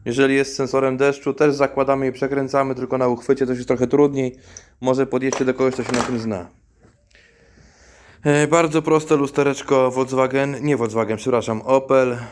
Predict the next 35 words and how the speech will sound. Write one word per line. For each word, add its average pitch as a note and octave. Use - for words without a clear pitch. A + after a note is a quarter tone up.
Mm, B2
co A#2+
jeszcze G#2+
tu G#2
występuje? A2
Ople. B2+
Niektóre D3
Francuzy C3+
się A2+
trafiają, A#2+
niektóre A#2+
Japończyki. A#2
Lusterko D3
jest C3
bardzo C3+
prosto C3
zajmowane, B2+
uderzamy B2
do A#2+
góry, B2+
zdejmujemy A#2+
spadło B2
od B2
góry. B2
Możemy A#2+
tam A2+
sobie, A2
powiedzmy, A#2
że A2+
delikatnie A#2
puknąć A2+
młoteczkiem B2
lub A#2+
czymś -
miękkim, B2+